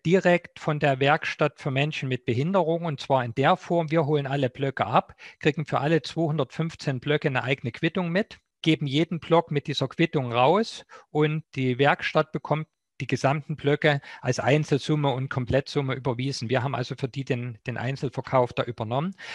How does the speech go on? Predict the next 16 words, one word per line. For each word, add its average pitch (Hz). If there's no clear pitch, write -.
aber -
die 139
Leute 127
selber 151
haben 143
diesen 139
Nistblock 147
direkt 156
von 143
der 127
Werkstatt 139
für 139
Menschen 131
mit 131
Behinderung 127
gekauft, 123